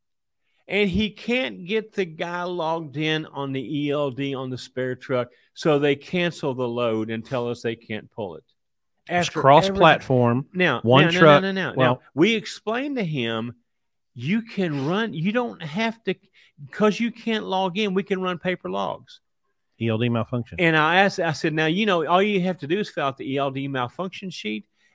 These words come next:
Speaker 1: and your paper logs." None of our trucks have paper logs in it. Oh. So it's a D O T requirement that you have the E L D malfunction instructions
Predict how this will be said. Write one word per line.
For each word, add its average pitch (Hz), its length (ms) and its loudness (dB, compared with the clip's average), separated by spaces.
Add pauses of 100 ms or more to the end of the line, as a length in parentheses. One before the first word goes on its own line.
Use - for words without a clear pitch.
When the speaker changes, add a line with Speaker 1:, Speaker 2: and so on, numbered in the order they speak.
Speaker 1:
and 151 200 -4
your 143 80 -6
paper 160 240 -2
logs." 139 420 -6 (880)
None 135 280 0
of 131 120 -4
our 113 140 -4
trucks - 380 -8
have 101 160 -8
paper 104 280 -10
logs 101 400 -10
in 101 160 -16
it. - 120 -20 (340)
Oh. 226 500 -4 (2250)
So 190 320 6
it's 180 320 0
a 131 280 2 (220)
D 208 240 -4
O 196 120 0
T 190 280 -4
requirement 147 960 -6
that 131 100 -4
you 123 220 -4
have 139 240 -6
the 143 260 -6
E 151 40 -2
L 139 140 0
D 127 220 -6
malfunction 117 1080 -6 (540)
instructions 113 760 -6